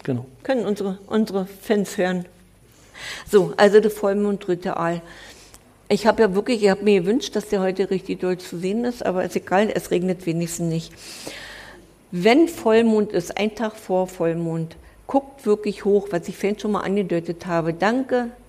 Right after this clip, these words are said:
Speaker 2: dass du da bist. Ne? Danke für deine Kraft, für deine Energie.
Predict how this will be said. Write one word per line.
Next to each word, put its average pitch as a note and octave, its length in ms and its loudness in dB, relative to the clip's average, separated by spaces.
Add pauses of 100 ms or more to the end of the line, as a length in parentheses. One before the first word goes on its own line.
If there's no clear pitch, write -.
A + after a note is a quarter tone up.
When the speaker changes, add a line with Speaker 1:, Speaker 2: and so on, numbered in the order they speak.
(220)
Speaker 2:
dass G3 140 0
du G3 120 0
da F#3 300 -2
bist. G3+ 440 -4 (300)
Ne? A#3+ 220 0
Danke G#3 300 2
für G3+ 180 2
deine F#3 280 -2
Kraft, A#3 380 -4
für G3 120 -4
deine F#3+ 460 -2
Energie. F#3 600 0